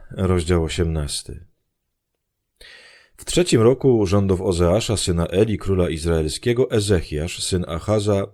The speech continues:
został królem Judy. Miał dwadzieścia pięć lat, kiedy wstąpił na tron i przez dwadzieścia dziewięć lat panował w Jerozolimie. Jego matka miała na imię Abija i była córką Zachariasza.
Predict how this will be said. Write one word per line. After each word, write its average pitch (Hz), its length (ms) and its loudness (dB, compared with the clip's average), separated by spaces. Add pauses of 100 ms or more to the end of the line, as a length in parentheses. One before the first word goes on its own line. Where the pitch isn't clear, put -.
został 98 480 -2
królem 85 360 0
Judy. 69 380 -6 (1040)
Miał 170 140 4
dwadzieścia 143 440 4
pięć 110 260 -2
lat, 107 200 6
kiedy 82 240 -2
wstąpił 104 440 -2
na 85 120 2
tron 117 280 0
i 117 80 -4
przez 92 240 -2
dwadzieścia 92 500 0
dziewięć 95 340 0
lat 104 160 0
panował 95 560 2
w 82 60 -8
Jerozolimie. 80 800 -2 (500)
Jego 107 260 4
matka 147 300 0
miała 98 240 2
na 92 120 2
imię 85 300 -2
Abija 85 480 -2 (500)
i 95 80 -2
była 123 180 4
córką 143 340 0
Zachariasza. 82 840 -4